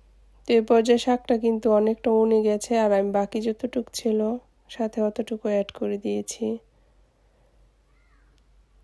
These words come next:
তো রান্না কিন্তু করতে বেশিক্ষণ লাগে না, শুধু রেডি করতেই সময়টা বেশি লাগে।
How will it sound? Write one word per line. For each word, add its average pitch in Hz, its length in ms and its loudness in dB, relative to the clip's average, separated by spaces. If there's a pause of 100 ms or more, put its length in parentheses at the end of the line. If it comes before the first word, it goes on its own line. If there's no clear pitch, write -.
তো - 120 2
রান্না 220 340 6
কিন্তু 226 360 0
করতে 214 300 0
বেশিক্ষণ 220 640 -2
লাগে 202 300 -2
না, 202 180 -2 (280)
শুধু 202 360 -2 (460)
রেডি 214 240 2
করতেই 208 520 -2
সময়টা 208 460 -2
বেশি 202 300 -4
লাগে। 202 380 -4